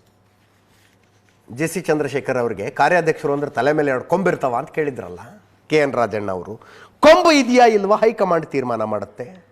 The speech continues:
ಇಂಥ ಹೇಳಿಕೆ ಕೊಟ್ರೆ ಡ್ಯಾಮೇಜ್ ಆಗುತ್ತಾ ಇಲ್ವಾ? ಅದನ್ನ ಮುಖ್ಯಮಂತ್ರಿಗಳ ಹತ್ರ ಕೇಳಿ, ಎ ಐ ಸಿ ಸಿ ಅಧ್ಯಕ್ಷರ ಹತ್ರ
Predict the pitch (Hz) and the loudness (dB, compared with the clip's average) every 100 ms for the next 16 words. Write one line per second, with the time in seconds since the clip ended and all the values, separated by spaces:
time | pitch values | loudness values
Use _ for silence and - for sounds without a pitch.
0 | _ _ _ _ _ - 330 330 339 269 | _ _ _ _ _ 2 2 6 8 8
1 | 269 277 269 262 247 240 240 208 175 220 | 8 6 2 0 0 0 0 0 2 2
2 | 233 190 208 240 - 247 226 214 202 208 | 2 2 0 0 -2 0 2 0 -4 -6
3 | - _ _ _ - 170 226 262 - 311 | -8 _ _ _ -12 -6 -4 -4 -4 -4
4 | 302 254 208 175 - 170 - 165 170 185 | -4 -4 0 0 -2 -10 -12 -14 -16 -20
5 | _ _ - 226 254 240 233 269 247 294 | _ _ 4 6 6 4 0 0 2 2
6 | - 240 202 190 | 0 0 -2 -2